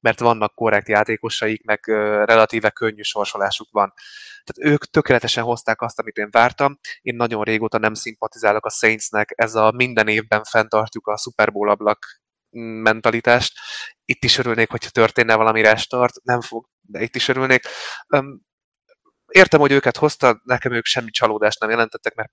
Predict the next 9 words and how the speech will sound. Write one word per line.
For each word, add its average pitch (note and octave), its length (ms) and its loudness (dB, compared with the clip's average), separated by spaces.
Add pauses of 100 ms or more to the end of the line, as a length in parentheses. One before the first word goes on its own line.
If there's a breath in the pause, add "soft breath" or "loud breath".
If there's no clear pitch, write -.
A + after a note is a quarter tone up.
(120)
pontosan A#2 480 2
azt G#2+ 180 -2
hozták, G#2 340 -6
amit G#2+ 200 -8
vártam G#2+ 320 2
tőlük, B2 320 -2 (420 loud breath)
ezt A2+ 240 -4
a - 20 -6
semmilyenséget, G#2+ 1300 0